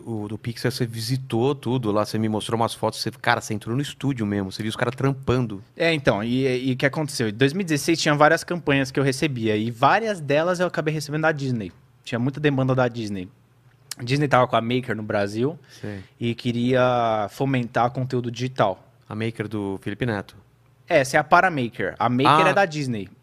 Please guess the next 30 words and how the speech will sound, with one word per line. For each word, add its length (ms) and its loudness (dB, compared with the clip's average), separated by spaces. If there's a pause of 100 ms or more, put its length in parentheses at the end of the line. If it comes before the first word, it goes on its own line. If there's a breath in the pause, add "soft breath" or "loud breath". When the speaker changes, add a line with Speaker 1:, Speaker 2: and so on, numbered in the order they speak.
Speaker 1:
Ah, 180 0
é? 320 2
Speaker 2:
É, 160 4
que 100 -6
o 120 0
Felipe 280 -2
Neto 180 0
abriu 260 2
uma 100 2
brasileira. 640 0
Speaker 1:
Ah, 340 -4
tá. 300 -4
Speaker 2:
Mas 160 2
a 80 6
Maker 380 0
é 300 0
uma 320 -2
network 500 0
americana. 640 0
Em 40 -4
Speaker 1:
Tá. 80 2
Speaker 2:
dois 140 4
mil 100 -2
e 40 -2
doze 320 2
ela 100 -2
foi 120 -4
comprada 360 2
pela 200 2
Disney. 400 -2